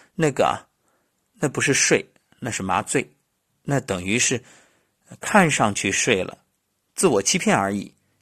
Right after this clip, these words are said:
其实伤害更大，没有睡眠质量。好，关于春困啊，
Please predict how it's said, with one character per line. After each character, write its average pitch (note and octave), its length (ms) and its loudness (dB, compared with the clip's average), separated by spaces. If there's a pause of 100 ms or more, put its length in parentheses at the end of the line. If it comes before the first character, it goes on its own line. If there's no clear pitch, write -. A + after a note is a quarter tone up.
其 - 200 -2
实 A2 380 -4 (680)
伤 A#2 220 0
害 G2+ 200 -2
更 F#2+ 320 -6
大， - 320 -4 (520)
没 B2+ 140 0
有 D3+ 120 2
睡 - 160 -2
眠 G2+ 220 -4
质 - 160 -2
量。 A2+ 200 -12 (1300)
好， - 340 2
关 A#3 160 8
于 G#3 80 10
春 A#3+ 240 6
困 - 180 2
啊， G#2+ 280 0